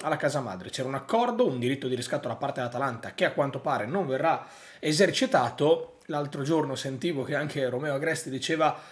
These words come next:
che c'è stato qualche problema, probabilmente sia tra Demiral e la Juventus all'epoca, e anche tra Demiral e l'Atalanta potrebbe esserci stato qualche problema a causa del carattere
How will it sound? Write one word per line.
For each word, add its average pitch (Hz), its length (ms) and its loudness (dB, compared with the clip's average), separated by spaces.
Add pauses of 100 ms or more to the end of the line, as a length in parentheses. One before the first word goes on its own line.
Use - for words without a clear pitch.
(160)
che - 120 -4
c'è 170 140 -2
stato 202 280 0
qualche 190 360 4
problema, 147 560 4 (200)
probabilmente 131 680 -2
sia - 220 2
tra 156 160 0
Demiral 151 720 4
e 135 80 -2
la 131 100 0
Juventus 139 680 0
all'epoca, 131 840 2 (280)
e 151 100 4
anche 170 280 4
tra 147 160 0
Demiral 151 380 2
e - 20 0
l'Atalanta 135 540 0
potrebbe 139 480 -2
esserci 143 340 -4
stato 139 280 -6
qualche 135 280 -4
problema 131 460 -4
a - 100 -8
causa 131 320 -4
del 117 200 -4
carattere 131 720 0